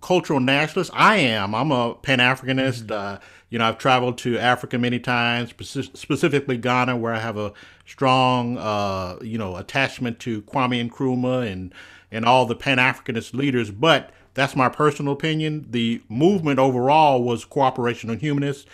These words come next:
Speaker 1: We had our own black organization, but yet We, uh, and we know that the system is based upon race, but,
Speaker 2: Mm-hmm.
Speaker 1: uh, and, and it's a very racist, uh,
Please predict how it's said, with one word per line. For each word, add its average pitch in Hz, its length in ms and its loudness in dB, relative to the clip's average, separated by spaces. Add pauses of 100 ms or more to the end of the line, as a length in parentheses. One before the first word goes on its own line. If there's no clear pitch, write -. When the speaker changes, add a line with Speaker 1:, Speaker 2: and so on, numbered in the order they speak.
(240)
Speaker 1:
We 117 100 -2
had 135 160 4
our 135 100 6
own 147 220 2
black 156 300 2
organization, 117 720 -2
but 110 160 -4
yet 139 320 2 (320)
We, 123 360 2
uh, 107 240 0
and 120 200 0
we 127 80 2
know 147 180 2
that 131 120 -2
the 107 80 -14
system 180 440 0
is 110 120 -4
based 123 280 -2
upon 110 360 -4
race, 131 380 0 (400)
but, 120 260 2
Speaker 2:
Mm-hmm. 110 240 -2
Speaker 1:
uh, 107 100 -6
and, 113 300 -4
and 113 220 -6
it's - 280 -12
a 113 140 -12
very 147 320 4
racist, 120 680 0
uh, 92 380 -8